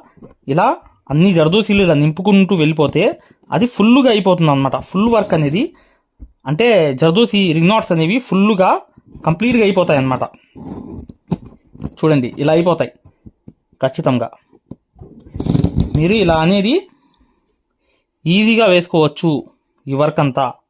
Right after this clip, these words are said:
ఇలా అనేది జర్దోసి రింగ్ నాట్స్ అనేవి ఇలా కరెక్ట్గా పర్ఫెక్ట్గా మీరు వేసుకుంటూ వెళ్ళిపోవచ్చు. చాలా చాలా ఈజీ వర్క్ అనమాట ఇది. మీరు చేస్తేనే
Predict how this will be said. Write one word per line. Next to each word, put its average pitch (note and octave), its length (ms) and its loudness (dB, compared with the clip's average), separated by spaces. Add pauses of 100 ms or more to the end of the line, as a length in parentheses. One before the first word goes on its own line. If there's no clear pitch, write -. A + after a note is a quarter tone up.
(1500)
ఇలా F3 220 2
అనేది G#3 320 2 (640)
జర్దోసి G3 420 2
రింగ్ F3 160 2
నాట్స్ F#3 240 -2
అనేవి D#3+ 260 0 (720)
ఇలా D3+ 180 0
కరెక్ట్గా E3 420 0
పర్ఫెక్ట్గా E3+ 420 0 (1000)
మీరు D3+ 200 2 (1300)
వేసుకుంటూ F#3+ 400 0
వెళ్ళిపోవచ్చు. D#3+ 460 0 (140)
చాలా E3+ 300 0
చాలా F3+ 160 2 (100)
ఈజీ F3+ 220 0
వర్క్ D3+ 180 0
అనమాట C3+ 220 0 (100)
ఇది. D3+ 140 -4 (480)
మీరు C#3+ 220 -2
చేస్తేనే F#3+ 360 2